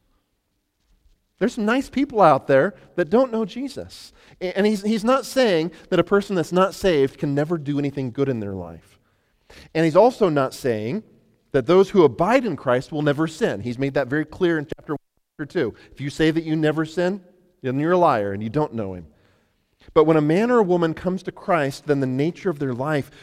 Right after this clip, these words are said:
will change, and they will resemble the family that they belong to. And so again, if you look at your life and you note that there's never been change, then John's challenge for you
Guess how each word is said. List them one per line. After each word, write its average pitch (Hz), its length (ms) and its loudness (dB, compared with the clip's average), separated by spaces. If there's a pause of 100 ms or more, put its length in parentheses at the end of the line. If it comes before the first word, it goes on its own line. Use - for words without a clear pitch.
(140)
will 123 140 -4
change, 156 680 -6 (300)
and 123 240 -4
they 185 400 2 (420)
will 120 240 0
resemble 165 960 0 (220)
the - 80 -8
family 151 560 -2
that 131 160 -4
they 127 80 0
belong 117 440 -4
to. 98 200 -16 (1700)
And 110 80 -20
so 131 120 -4
again, 131 240 -2
if - 120 -10
you 107 80 -6
look 156 220 -6
at - 80 -8
your 120 280 -6
life 131 360 -8
and 107 180 -8
you 104 60 -6
note 139 320 -2
that 98 120 -14
there's 101 240 -8
never 123 320 -8
been 104 200 -14
change, 135 640 -12 (1400)
then 107 120 -8
John's 156 380 -4
challenge 156 400 -8
for 147 160 -10
you 98 400 -10